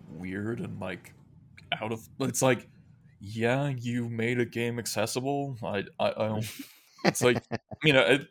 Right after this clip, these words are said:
Speaker 1: you know, it's like, it's good, I suppose, but it's like, I, I don't know why that warrants a whole category, but
Speaker 2: Yeah. Um, V R, yeah, uh, I don't really play V R. That,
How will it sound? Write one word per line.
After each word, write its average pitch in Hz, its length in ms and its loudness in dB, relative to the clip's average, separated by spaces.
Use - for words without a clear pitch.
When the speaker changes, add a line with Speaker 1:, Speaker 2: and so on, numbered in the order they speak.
Speaker 1:
you 170 100 2
know, 143 180 8
it's 156 120 4
like, 117 200 4
it's 120 180 -2
good, 139 360 6
I 123 80 10
suppose, 107 640 0
but 98 140 -2
it's 92 160 -4
like, - 240 -4
I, 107 120 4
I 120 180 6
don't 120 180 0
know 120 180 6
why 110 340 0
that 98 200 -4
warrants 98 400 -6
a 101 60 -12
whole 95 340 -4
category, 92 560 -4
but 87 260 -10
Speaker 2:
Yeah. 82 380 -4
Um, 110 340 4
V 120 280 2
R, 135 460 6
yeah, 104 480 2
uh, 73 100 -6
I 76 100 -2
don't 92 160 0
really 90 400 0
play 90 300 0
V 90 240 0
R. 90 220 6
That, 92 200 0